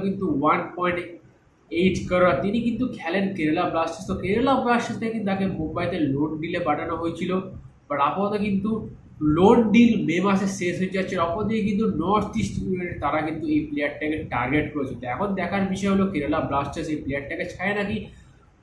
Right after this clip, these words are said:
তারা আবার এই প্লেয়ারটাকে নতুন করে কন্ট্রাক্ট সাইন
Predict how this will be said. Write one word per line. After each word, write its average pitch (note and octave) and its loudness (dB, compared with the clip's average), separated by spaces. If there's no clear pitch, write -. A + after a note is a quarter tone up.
তারা F3 8
আবার A#3 6
এই A3+ 2
প্লেয়ারটাকে G#3 -2
নতুন F#3+ 0
করে F#3+ 4
কন্ট্রাক্ট D#3 0
সাইন C#3+ 2